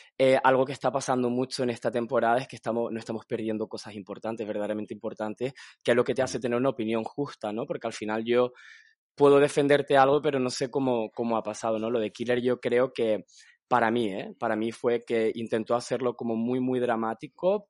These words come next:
Speaker 1: pero precisamente por eso, porque es un acting challenge para demostrar que, que actúa y, y le da ese toque dramático muy de ella, ¿no? Y no sé.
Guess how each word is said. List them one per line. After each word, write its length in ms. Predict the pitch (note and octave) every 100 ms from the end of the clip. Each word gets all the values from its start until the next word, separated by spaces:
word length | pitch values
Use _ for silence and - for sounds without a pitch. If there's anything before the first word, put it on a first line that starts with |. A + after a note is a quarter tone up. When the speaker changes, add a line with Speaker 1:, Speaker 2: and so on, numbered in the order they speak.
| _
Speaker 1:
pero 480 | C3+ A#2+ A2+ A2 G#2
precisamente 500 | B2 A2+ A#2+ B2 A#2
por 160 | A2 A2
eso, 340 | C3 - G#2+
porque 220 | F#2 -
es 60 | A2
un 80 | A#2+
acting 280 | A2+ A2+ G#2
challenge 440 | - A2+ C3+ F3+
para 140 | - A#2
demostrar 540 | A2 G#2 - A2 A2
que, 220 | - A#2 - _ _ _ _
que 80 | -
actúa 480 | B2 - B2+ A#2+ A#2+
y, 60 | D3 G#2 A2+
y 40 | A2+
le 100 | G#2+
da 80 |
ese 120 | A2+ A2+
toque 200 | A#2 B2+
dramático 520 | A#2 A2+ A#2 A#2 B2
muy 200 | A2+ A2+
de 200 | A2 G#2+
ella, 220 | G#2+ F#2+
¿no? 260 | G#2 F3 _
Y 260 | G2+ F#2+ F2 _ _ -
no 160 | A2
sé. 260 | - F#2+